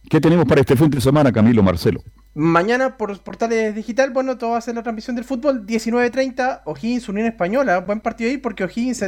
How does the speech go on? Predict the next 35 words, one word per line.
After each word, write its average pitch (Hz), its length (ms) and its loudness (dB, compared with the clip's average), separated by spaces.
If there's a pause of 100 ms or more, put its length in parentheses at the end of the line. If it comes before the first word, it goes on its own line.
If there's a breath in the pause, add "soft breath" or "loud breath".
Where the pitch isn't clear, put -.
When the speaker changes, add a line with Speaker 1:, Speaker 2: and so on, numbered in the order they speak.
Speaker 2:
tiene 262 160 -4
una 220 120 0
buena 247 360 -2
campaña, 254 460 -2
está 226 240 -2
como 196 240 -4
líder 247 340 -2
del 247 60 -2
Speaker 1:
Buena 208 220 4
Speaker 2:
campeonato, 269 360 0
Speaker 1:
campaña. - 180 -18 (240 soft breath)
Speaker 2:
con 151 180 -2
Dalcio - 220 2
Speaker 1:
Sí. - 60 -2
Speaker 2:
Giovagnoli, 185 720 -6 (440)
y 143 60 -6 (340)
Speaker 1:
Sí. - 40 -
Speaker 2:
recibe 208 300 0
a 196 60 2
la 185 60 2
Unión 208 200 -2
Española, 226 480 -2
que 190 180 -10
claro, 175 240 0
viene 170 220 -2
con 165 160 -8
técnico 175 400 -4
nuevo 220 300 0
después 208 260 -6
de 202 80 -4
que 190 80 -6
despidieran 196 400 -2
a 190 160 -2
Jorge 185 420 -6
Pellicer. 240 520 -4